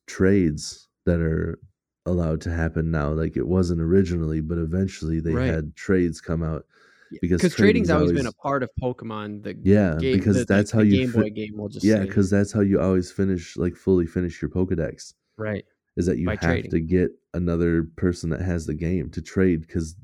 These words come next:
Speaker 1: not all the Pokemon are available in your
Speaker 2: Yeah.
Speaker 1: game.
Speaker 2: Yep. I remember when trading came to Pokemon Go, 'cause everybody was like, "When's trading coming? When's trading coming? When's trading coming?"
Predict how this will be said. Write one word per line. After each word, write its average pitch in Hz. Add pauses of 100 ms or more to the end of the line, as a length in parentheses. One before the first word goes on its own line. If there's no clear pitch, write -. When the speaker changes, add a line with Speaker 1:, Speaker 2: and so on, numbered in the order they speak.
(280)
Speaker 1:
not 87
all 87
the 82
Pokemon 87
are 82
available 76
in 82
your 80
Speaker 2:
Yeah. 71
Speaker 1:
game. 58 (440)
Speaker 2:
Yep. 107 (120)
I 131
remember 151
when 123
trading 117
came 120
to 113
Pokemon 110
Go, 107
'cause 110
everybody 113
was 107
like, 101
"When's 156
trading 143
coming? 113
When's 151
trading 135
coming? 120
When's 135
trading 135
coming?" 113